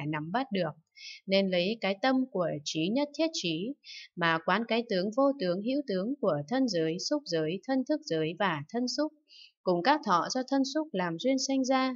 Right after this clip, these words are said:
là chẳng thể nắm bắt được. Nên lấy cái tâm của trí nhất thiết trí mà quán cái tướng vô nguyện, hữu nguyện của thân giới, xúc giới, thân thức giới và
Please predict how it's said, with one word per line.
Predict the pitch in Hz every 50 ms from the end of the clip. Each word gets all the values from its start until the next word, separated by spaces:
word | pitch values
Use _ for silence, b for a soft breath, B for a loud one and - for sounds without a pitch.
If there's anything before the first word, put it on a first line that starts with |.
| 220 185
là | 185 185 170 165 156
chẳng | - 190 170 156 147 156
thể | 175 160 147
nắm | 147 156 156 156 170
bắt | 196 247 269 -
được. | 220 190 165 151 - _ _ b b b b b b b
Nên | - 190 196 196
lấy | 180 175 175 185 180 -
cái | 185 196 196 196
tâm | 254 254 254 254 247
của | - 190 165 151 147
trí | - - - 151 170 180
nhất | 220 262 269 269 277
thiết | 302 320 311
trí | - - 190 170 170 180 220 277 302 _ _ _
mà | 175 165 160 151 151 -
quán | 170 160 175 190
cái | 175 160 165 160 -
tướng | 160 160 160 185 185
vô | 247 262 262 247
nguyện, | 220 185 165 151 - 160
hữu | 180 202 233 247
nguyện | 220 196 175 156 147 - -
của | - 165 156 147 156 -
thân | - 240 254 247
giới, | - 175 160 151 156 165 185
xúc | - - 277 269 -
giới, | - - 156 151 151 165 190 - -
thân | 254 254 240 -
thức | 294 294 -
giới | - 165 156 147 151 180 -
và | 190 180 156 139